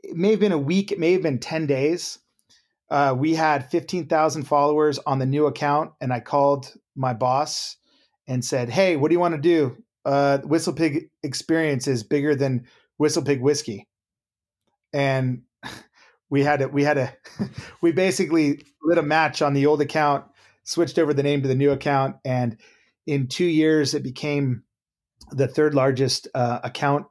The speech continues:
in the world on Instagram for, in terms of whiskey, had a hundred eighty-five thousand followers,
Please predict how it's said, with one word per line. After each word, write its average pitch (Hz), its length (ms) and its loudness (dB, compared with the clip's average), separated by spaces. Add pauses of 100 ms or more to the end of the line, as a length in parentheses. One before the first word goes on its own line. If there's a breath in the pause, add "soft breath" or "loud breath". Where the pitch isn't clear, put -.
(180)
in 139 100 2
the 131 80 2
world 135 240 2
on 127 140 0
Instagram 151 520 0
for, - 80 -4
in 117 140 -2
terms 135 240 0
of 110 80 2
whiskey, 147 420 0
had 131 160 0
a 117 60 0
hundred 135 220 0
eighty-five 131 380 0
thousand 117 280 0
followers, 120 640 -2